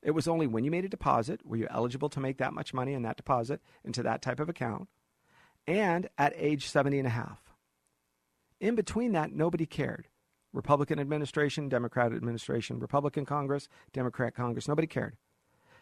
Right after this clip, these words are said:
Until President Obama signed an executive order 'cause he knew he couldn't get it through law through Congress. And he said, "The average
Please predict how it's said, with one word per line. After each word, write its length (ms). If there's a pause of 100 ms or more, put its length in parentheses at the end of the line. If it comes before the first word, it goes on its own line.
(140)
Until 260
President 400
Obama 320
signed 260
an 80
executive 460
order 180
'cause 160
he 80
knew 120
he 140
couldn't 300
get 140
it 120
through 200
law 280
through 180
Congress. 560 (600)
And 120
he 100
said, 380 (1500)
"The 240
average 640